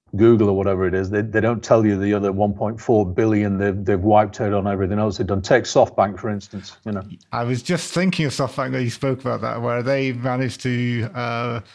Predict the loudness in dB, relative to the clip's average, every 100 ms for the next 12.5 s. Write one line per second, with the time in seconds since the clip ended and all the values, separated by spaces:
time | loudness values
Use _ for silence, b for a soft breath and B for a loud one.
0 | b -16 -6 -2 -2 -4 -8 -12 -14 -16
1 | -14 -14 -6 -2 -2 -2 -2 -2 -2 -2
2 | -4 -4 -6 -6 -4 -4 -2 -2 -2 -2
3 | 0 -2 0 -2 0 -2 -2 -2 -2 -2
4 | -6 -4 -6 -6 -6 -6 -4 -6 -4 -6
5 | -6 -6 -6 -6 -6 -4 -2 -4 B B
6 | B -6 -2 0 0 0 0 0 -2 -2
7 | -2 -2 -2 -2 -2 -2 -2 -2 -4 -6
8 | -8 -16 _ b b b b b 2 6
9 | 6 6 2 6 6 6 4 4 4 2
10 | -2 -2 0 0 2 4 2 2 -2 -2
11 | -2 0 2 2 2 -2 -2 -2 -4 -2
12 | -2 -2 0 0